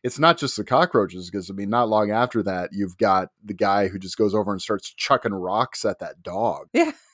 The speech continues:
Speaker 2: He just, all he says is, like, "I hate strays," or something. <laughs>
Speaker 1: "I hate
Speaker 2: Like,
Speaker 1: strays."
Speaker 2: okay,
Speaker 1: And that's,
Speaker 2: wow.
Speaker 1: and what's funny is this, this whole town,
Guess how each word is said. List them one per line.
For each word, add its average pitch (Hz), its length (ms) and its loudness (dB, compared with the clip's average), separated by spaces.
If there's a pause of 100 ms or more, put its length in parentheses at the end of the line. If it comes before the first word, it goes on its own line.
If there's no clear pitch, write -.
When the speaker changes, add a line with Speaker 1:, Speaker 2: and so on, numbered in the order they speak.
(100)
Speaker 2:
He 190 120 -6
just, 202 180 0
all 175 120 6
he 175 80 4
says 175 220 2
is, 156 120 -4
like, 160 200 2
"I 165 80 4
hate 185 240 4
strays," 147 640 0
or 151 80 -4
something. 147 300 -6 (240)
<laughs> - 240 -8
Speaker 1:
"I 151 140 10
hate 139 240 4
Speaker 2:
Like, - 80 -2
Speaker 1:
strays." 160 920 0
Speaker 2:
okay, 139 80 -2
Speaker 1:
And 147 120 4
that's, 165 200 4
Speaker 2:
wow. 269 420 0 (260)
Speaker 1:
and 160 120 4
what's 156 160 2
funny 190 220 2
is 139 120 -2
this, 131 160 -4
this 123 380 0
whole 151 280 4
town, 120 720 2